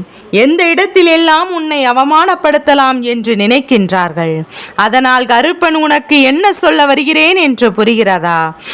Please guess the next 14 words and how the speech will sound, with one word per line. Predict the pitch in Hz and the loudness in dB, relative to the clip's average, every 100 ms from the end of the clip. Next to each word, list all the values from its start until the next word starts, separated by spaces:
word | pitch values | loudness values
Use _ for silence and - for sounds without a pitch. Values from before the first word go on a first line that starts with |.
| - | -6
இவர்கள் | - 226 277 302 311 302 | -2 0 0 0 0 0
இருக்கின்ற | 320 - 320 285 320 302 | 0 0 0 2 0 2
இடத்தில் | 302 311 330 320 311 | 2 0 0 0 0
நீ | 302 269 285 349 - - 233 302 | -2 0 2 0 -2 -4 0 0
எப்போதுமே | - 381 262 240 202 185 175 - - - | 0 0 0 -2 -4 -8 -10 -14 -18 -6
சற்று | - 262 - - 240 | 0 0 0 0 2
முன்னெச்சரிக்கையாக | 220 254 381 285 277 233 185 220 190 185 190 190 190 | 4 2 2 0 0 -4 0 0 2 0 -2 -2 -2
இருக்க | 190 277 254 | -4 0 -2
வேண்டும். | 185 170 160 165 160 160 - - - 233 | -2 -6 -2 -2 -2 -4 -10 -12 -2 0
இவர்கள் | 269 381 330 247 330 285 - - 240 | 2 2 2 2 0 -2 -6 0 2
உனக்கு | 339 427 - 247 220 214 - - 214 | 2 0 0 2 2 0 -6 -4 0
என்ன | 233 311 | 0 0
நடத்த | 349 269 302 - 302 | 0 0 -2 0 0
நினைக்கின்றார்களோ | 240 262 277 254 202 196 185 175 180 | 2 0 0 0 2 0 0 0 0